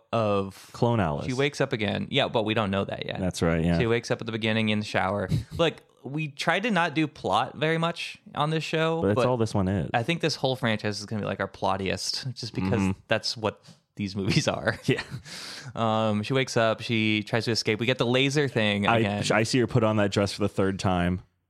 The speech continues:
Speaker 1: The third time?
Speaker 2: Yeah, that red dress that she always wears throughout every Resident Evil
Speaker 1: Yeah.
Speaker 2: movie in the beginning. <laughs>
Speaker 1: And I'm like, "Oh, cool. They're going back to, like, the mansion area and stuff. That's, I like that."
Speaker 2: Mm-hmm.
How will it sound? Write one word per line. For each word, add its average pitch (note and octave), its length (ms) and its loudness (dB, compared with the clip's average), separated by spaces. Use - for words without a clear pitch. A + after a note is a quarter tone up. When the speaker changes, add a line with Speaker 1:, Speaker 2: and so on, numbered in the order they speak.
Speaker 1:
The A#2 100 -6
third G#2+ 280 -4
time? C#3+ 440 -6
Speaker 2:
Yeah, F#2 220 2
that F#2 140 2
red F#2+ 220 0
dress F2+ 280 0
that F2+ 120 0
she F#2 140 0
always E2+ 340 2
wears E2 340 0
throughout E2 220 0
every E2+ 160 -2
Resident E2+ 400 -2
Evil G2+ 140 0
Speaker 1:
Yeah. G2+ 160 -2
Speaker 2:
movie D#2+ 160 -4
in E2 80 -4
the D#2+ 60 -4
beginning. E2 540 -2
<laughs> - 60 -4
Speaker 1:
And - 80 -6
I'm C#3 60 -2
like, D3 120 -2
"Oh, F#3+ 100 0
cool. G3 240 0
They're D#3+ 80 2
going D#3 200 2
back C#3+ 200 0
to, D3+ 80 0
like, C3 120 0
the G#2+ 60 -4
mansion C3+ 400 0
area C3 280 0
and B2+ 120 -4
stuff. A#2+ 380 0
That's, G#2+ 240 0
I G2+ 80 0
like G#2 260 -2
that." G2+ 460 0
Speaker 2:
Mm-hmm. G#2+ 240 4